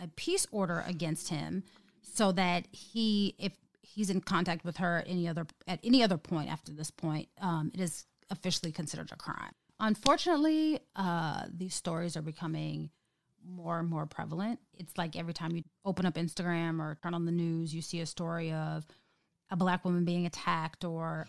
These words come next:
I saw one just earlier today with, uh, it was a news reporter. She was literally standing on the corner of some street about to report the news, and this gentleman just wouldn't take no for an answer while she was doing her job. Look, I,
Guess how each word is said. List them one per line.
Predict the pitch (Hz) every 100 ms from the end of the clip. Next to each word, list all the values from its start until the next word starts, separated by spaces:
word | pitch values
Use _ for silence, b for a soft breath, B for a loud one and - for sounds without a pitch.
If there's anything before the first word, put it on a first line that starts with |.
| -
I | 180 165 - 180 -
saw | - 202 175
one | 180 185
just | 175 -
earlier | 190 180 170
today | 165 170 175 175 165
with, | 170 165 160 - -
uh, | 175 -
it | 196
was | 185
a | 165
news | 180 226 196
reporter. | 175 180 156 160
She | 156 202
was | 180 160
literally | 170 196 202 190 185 175
standing | - 180 180 175
on | 165
the | 160
corner | - 175 165 160
of | 151 - -
some | - 214 180
street | - - 190 175 185
about | 170 170 170
to |
report | 170 156 160 156
the |
news, | 196 269 196 160 170 - - _ _ _
and | 202 202
this | 190 -
gentleman | 202 202 196 185
just | 180 180
wouldn't | 160 175 185 175
take | - 175 165
no | 165 170
for | - 160
an |
answer | 170 170 165 156
while | 180 285 339
she | - 254
was | 214
doing | 185 180
her | 165 165
job. | 160 147 - 180 b b b b b b _ _ _ _ -
Look, | 180 160 - _
I, | 202 202